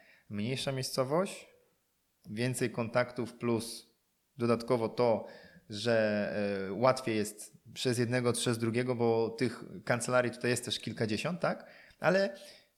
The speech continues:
gdzieś w podświadomie wiedziałem, że ten tort łatwiej jest ugryźć w mniejszej miejscowości, niż rzucać się jak wszyscy ci, którzy wchodzą na przykład w Poznaniu, które jest du-, dużą aglomeracją, tak? Możliwe, że jakbym od początku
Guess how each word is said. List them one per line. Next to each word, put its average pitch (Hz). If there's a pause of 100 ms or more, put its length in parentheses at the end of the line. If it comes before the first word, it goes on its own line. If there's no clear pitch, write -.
gdzieś 156
w -
podświadomie 151
wiedziałem, 143
że 131
ten 127
tort 143 (300)
łatwiej 143
jest 131
ugryźć 127
w 110
mniejszej 127
miejscowości, 117 (240)
niż 196
rzucać 165
się 160
jak 139
wszyscy 160
ci, 139
którzy 135
wchodzą 139
na 131
przykład -
w -
Poznaniu, 131
które 131
jest 117
du-, 127
dużą 123
aglomeracją, 107
tak? 165 (400)
Możliwe, 165
że 165
jakbym 135
od 127
początku 135